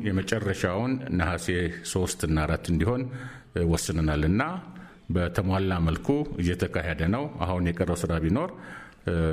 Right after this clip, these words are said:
ያተኮረን ያለንበት የፋይናንስ ማሰባሰብ ነው ለጠቅላላ ጉባኤው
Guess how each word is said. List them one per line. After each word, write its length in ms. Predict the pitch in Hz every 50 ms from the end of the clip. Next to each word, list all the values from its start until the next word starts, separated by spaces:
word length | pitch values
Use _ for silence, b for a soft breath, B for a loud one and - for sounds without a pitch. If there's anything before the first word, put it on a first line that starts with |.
| 82 82 - -
ያተኮረን 440 | - 87 85 87 - - 104 92 90
ያለንበት 460 | 90 85 82 82 82 87 110 147 147 - - -
የፋይናንስ 840 | 90 85 85 82 80 80 76 - 95 87 90 90 95 101 101 92 - - -
ማሰባሰብ 720 | - 87 85 82 - - 95 80 82 80 - - 82 76 78
ነው 160 | 85 120 139
ለጠቅላላ 760 | 131 107 87 82 78 78 76 76 76 76 - - 85 85 82 85
ጉባኤው 400 | 82 82 80 73 73 76 73